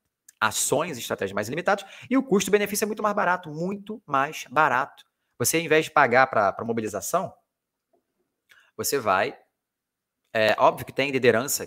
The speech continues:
tá? É, tem a parte legal de se fazer isso, tem a liderança que vai trabalhar, que é paga. Não tô falando dessa parte aí legal, ok? Ah, mas o custo-benefício é muito mais barato, quando você consegue,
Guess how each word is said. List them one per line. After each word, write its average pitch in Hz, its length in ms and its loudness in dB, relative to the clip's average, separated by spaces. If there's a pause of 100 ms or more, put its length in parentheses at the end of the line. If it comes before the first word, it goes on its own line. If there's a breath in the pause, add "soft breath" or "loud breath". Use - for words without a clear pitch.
(120)
tá? 117 400 2
É, - 280 -10
tem 110 140 -6
a 101 60 -2
parte 120 320 -2
legal 123 340 2
de 151 80 -4
se - 60 -12
fazer 110 240 -4
isso, 151 160 -12
tem 247 100 -12
a - 20 -10
liderança 135 440 -4
que - 40 -14
vai 107 80 -4
trabalhar, 104 480 -4
que - 80 -12
é - 40 -6
paga. 98 500 -2
Não 101 60 -20
tô 160 100 -6
falando 131 240 -10
dessa - 180 -12
parte 92 440 -12 (100)
aí 104 140 0
legal, 127 440 0 (360 soft breath)
ok? 160 360 -2 (480)
Ah, 113 400 6
mas 131 160 -2
o 151 60 -6
custo-benefício 165 460 -6
é 202 40 -8
muito 160 300 -10
mais 127 260 -8
barato, - 480 -10
quando 131 180 -8
você 139 400 -2
consegue, 160 640 -6